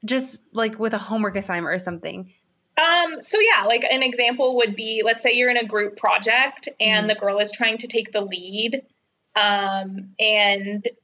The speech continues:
Speaker 2: you know, maybe she's being kind of bossy and, you know, she's the only girl. They might be like, "Oh, she has ribs." Like, or just if you, like, if your personalities don't match,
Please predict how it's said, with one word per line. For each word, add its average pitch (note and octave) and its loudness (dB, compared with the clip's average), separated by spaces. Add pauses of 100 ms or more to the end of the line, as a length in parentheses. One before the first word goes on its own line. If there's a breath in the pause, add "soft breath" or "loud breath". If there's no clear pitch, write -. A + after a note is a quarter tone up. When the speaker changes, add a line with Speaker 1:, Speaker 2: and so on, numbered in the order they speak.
(120)
Speaker 2:
you A#3+ -2
know, G#3 4
maybe A3 0
she's A3+ -4
being A3 0
kind A#3+ -2
of B3 -2
bossy A3 -2 (880)
and, A#3 2
you A#3 2
know, A#3 0
she's B3 -2
the A#3+ 0
only A3+ 2
girl. A#3 2 (320)
They D4+ 4
might D4 2
be D4+ 2
like, C#4+ 4
"Oh, C4+ 4
she C#4+ 2
has B3+ 2
ribs." A#3 0 (100)
Like, A3+ 4
or D#4 2
just E4 2
if - 0
you, C#4+ -4 (120)
like, C#4+ 2
if D4 -2
your D4 -4
personalities F4+ 0
don't A#3 0
match, G3+ -4